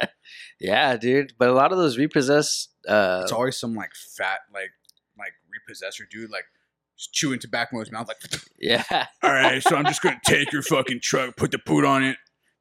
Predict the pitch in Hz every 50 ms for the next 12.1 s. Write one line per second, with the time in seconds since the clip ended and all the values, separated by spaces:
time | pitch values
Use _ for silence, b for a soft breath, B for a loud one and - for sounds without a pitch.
0 | _ - 131 - - 135 131 127 - - - - 139 135 131 131 117 127 120 110
1 | 107 107 - - - _ _ - 147 165 160 143 175 190 160 156 - 170 160 -
2 | - 156 143 131 123 - - 123 117 117 110 107 107 104 - - 208 147 135 123
3 | 113 - - - _ b b b b b b b - 123 151 220 262 - - 139
4 | 131 143 190 277 - - 175 151 - 151 143 131 131 123 117 - 117 117 117 131
5 | 160 208 254 - _ _ - 160 151 - 127 117 - - 165 160 - 156 156 151
6 | - - 160 160 160 135 120 113 107 - 117 123 143 175 180 151 139 123 117 117
7 | - - - 117 113 107 101 98 92 117 123 120 107 123 165 160 147 131 113 110
8 | 110 101 _ - 120 143 165 131 110 - - 113 107 101 107 - - 101 92 101
9 | 139 147 - - - 147 139 139 139 135 135 143 135 135 123 - - 131 123 -
10 | - 127 113 101 - - - 160 165 143 143 156 165 175 170 - - - 190 170
11 | 175 180 170 170 170 170 165 - 160 156 160 170 160 _ - 90 107 117 120 110
12 | 90